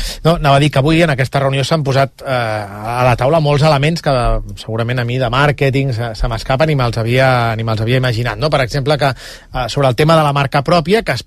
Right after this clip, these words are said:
que podria arribar a generar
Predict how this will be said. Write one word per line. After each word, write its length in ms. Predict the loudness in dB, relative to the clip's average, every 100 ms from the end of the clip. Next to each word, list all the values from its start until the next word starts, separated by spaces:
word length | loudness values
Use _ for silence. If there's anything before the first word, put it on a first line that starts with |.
| _
que 100 | -14 -8
podria 480 | -4 0 2 4 2
arribar 680 | 2 0 2 2 2 0 -2
a 40 |
generar 640 | -4 -2 0 2 2 0